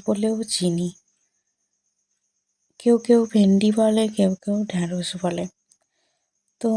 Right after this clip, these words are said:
এর এক উপকারিতা, আশ্চর্য এক উপকারিতা রয়েছে। ভেন্ডি ওজন কমাতে সাহায্য করে, রক্তে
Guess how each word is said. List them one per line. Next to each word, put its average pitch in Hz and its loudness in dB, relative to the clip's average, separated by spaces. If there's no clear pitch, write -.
এর 220 0
এক 226 -2
উপকারিতা, 208 2
আশ্চর্য 196 -6
এক 196 -8
উপকারিতা 185 -6
রয়েছে। 175 -4
ভেন্ডি 226 2
ওজন 214 2
কমাতে 214 2
সাহায্য 202 2
করে, 202 0
রক্তে 202 0